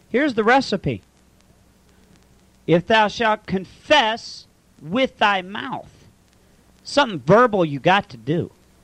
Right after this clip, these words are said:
You got to do this. It didn't say to other people, it says to your, to Jesus. You got to confess him as your Lord and Savior. It says, "Confess the Lord Jesus." You got to confess him as Lord.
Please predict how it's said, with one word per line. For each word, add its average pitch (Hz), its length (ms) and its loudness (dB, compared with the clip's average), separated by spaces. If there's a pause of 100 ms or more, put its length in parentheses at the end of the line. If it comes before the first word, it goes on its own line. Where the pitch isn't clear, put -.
(600)
You 196 160 2
got 247 280 2
to 220 60 -6
do 214 200 -8
this. 160 200 -6
It 160 60 -8
didn't 233 220 -2
say 269 240 -2
to - 180 -4 (100)
other 233 220 2
people, 220 380 -6
it 151 80 -6
says 190 300 -2
to 175 120 -16
your, 156 160 -6 (560)
to 170 140 -2
Jesus. 196 600 -4 (280)
You 233 160 -2
got 269 260 2
to 208 100 -4
confess 220 500 -2
him 196 240 -8
as 240 380 -2
your 185 200 -6
Lord 190 540 2
and 185 320 -8
Savior. 139 600 -6 (1200)
It 156 100 -6
says, 240 400 2 (240)
"Confess 208 680 -2 (420)
the 165 240 4 (220)
Lord 143 580 2
Jesus." - 800 -10 (260)
You 175 100 -10
got 277 140 2
to 285 80 -2
confess 208 480 -2
him 180 100 -6
as 156 140 -2
Lord. 185 360 2